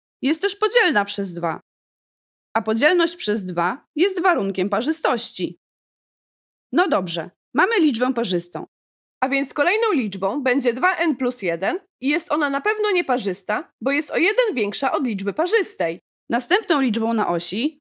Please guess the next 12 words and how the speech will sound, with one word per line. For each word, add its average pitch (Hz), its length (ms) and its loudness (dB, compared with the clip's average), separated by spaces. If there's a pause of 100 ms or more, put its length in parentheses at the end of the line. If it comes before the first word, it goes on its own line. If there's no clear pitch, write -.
będzie 202 300 0
oczywiście 247 560 0
liczba 196 280 0
parzysta, 196 760 -2 (120)
a - 100 2
dalej 226 560 2
nieparzysta. 208 760 -2 (1160)
Więc 220 180 -4
naszą 262 300 2
drugą 330 300 2
liczbą 226 300 0
nieparzystą 220 840 -2